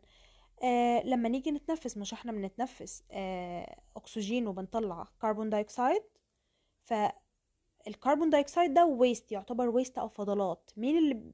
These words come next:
بيطلعه؟ اللي هو respiratory system او ال-، الجهاز التنفسي. طيب، آه، بيتم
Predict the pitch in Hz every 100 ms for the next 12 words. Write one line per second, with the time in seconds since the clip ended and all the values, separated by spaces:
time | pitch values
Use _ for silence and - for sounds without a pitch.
0 | - 233 233 233 262 359 349 220 233 208
1 | - 196 185 220 254 262 349 - 247 240
2 | - 214 - - 214 - 190 190 180 180
3 | 175 175 175 180 190 214 - 247 247 311
4 | 311 233 _ _ _ _ _ _ _ -
5 | _ _ _ 202 180 - _ _ _ _
6 | _ _ _ 220 214 196 214 214 285